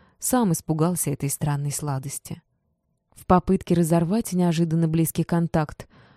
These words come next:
ошеломлённый происходящим кочевник разомкнул объятия и испуганно прянул в сторону. В тот же миг руки учителя подхватили его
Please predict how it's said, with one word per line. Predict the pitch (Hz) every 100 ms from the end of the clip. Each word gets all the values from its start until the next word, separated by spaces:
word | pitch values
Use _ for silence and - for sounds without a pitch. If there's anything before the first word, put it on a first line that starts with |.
| _
ошеломлённый | - 160 160 151 156 165 156
происходящим | 147 147 - 147 147 160 156 151
кочевник | 143 147 - - 233 196 165 - _ _ _ -
разомкнул | 180 190 190 185 170 160
объятия | 143 143 151 196 - 214 208 _ _ _ _
и | - 190
испуганно | 156 - - 170 196 196
прянул | 180 151 143 147 151
в | 143
сторону. | - - 135 156 160 156 _ _ _ _ _ _ _ _
В | -
тот | 214 202
же | 175 185
миг | 190 240 202 -
руки | 156 156 160
учителя | 156 - 226 170 156
подхватили | 160 - 170 - 247 196
его | 147 143 147